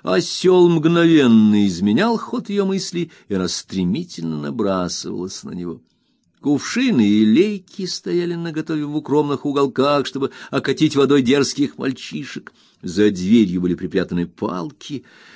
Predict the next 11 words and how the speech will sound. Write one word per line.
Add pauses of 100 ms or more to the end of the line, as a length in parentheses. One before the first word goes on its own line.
(200)
Во
все
часы
дня
совершались
воинственные
вылазки, (480)
и
борьба
велась
непрерывно.